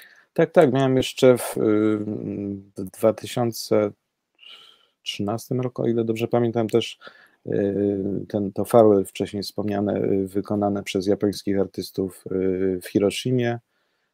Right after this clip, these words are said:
E, jeszcze jakieś Ince, y, trio miałem też wykonywane. Znaczy, oczywiście te, nie mam, nie mam dostępu do, do, do wszystkich wykonań, bo jak już, y,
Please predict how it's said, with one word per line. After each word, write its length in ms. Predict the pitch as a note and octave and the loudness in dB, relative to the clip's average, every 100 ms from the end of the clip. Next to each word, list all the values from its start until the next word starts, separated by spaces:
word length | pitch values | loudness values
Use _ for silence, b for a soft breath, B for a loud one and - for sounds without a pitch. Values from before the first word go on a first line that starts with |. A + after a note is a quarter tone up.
| _ - | _ -4
E, 320 | G2+ G2 F#2+ | 0 2 2
jeszcze 300 | G2 F#2 - | 0 -2 -6
jakieś 220 | - F#2+ | -6 -6
Ince, 540 | G#2+ G2+ - A#2 A#2 - | -4 -4 2 6 6 4
y, 260 | G#2 G#2 G2 _ | -2 -4 -6 _
trio 380 | - G#2+ G#2 G2+ G2+ | -2 2 4 4 2
miałem 240 | G#2 G2 | -2 -2
też 200 | G#2 G2 | -4 -6
wykonywane. 600 | - G#2+ G#2 A2 A2 B2 | -6 -4 2 2 2 0
Znaczy, 380 | A#2+ A#2 - B2+ - - | 0 0 2 0 0 -8
oczywiście 520 | - - B2+ - C3 B2+ B B B | -8 -4 -4 2 2 2 B B B
te, 240 | - B2 A#2+ | 6 6 8
nie 200 | C3 C#3 | 2 4
mam, 280 | C3 C3 | 4 2
nie 120 | C3+ C3+ | 0 2
mam 280 | C3+ B2+ | 2 0
dostępu 460 | B2 A#2 C#3 B2+ B2 | 0 0 2 2 4
do, 180 | A2+ G#2+ | 6 6
do, 220 | A2 G#2+ A2 | 6 4 2
do 180 | A2 | -4
wszystkich 440 | - C3+ - A2+ G2 | -2 -4 0 0 2
wykonań, 440 | G2 G#2 G2 F#2+ | 2 2 0 0
bo 80 | F#2+ | 2
jak 160 | G2 G2+ | 2 0
już, 240 | F#2+ - | -4 -4
y, 140 | G#2 | -2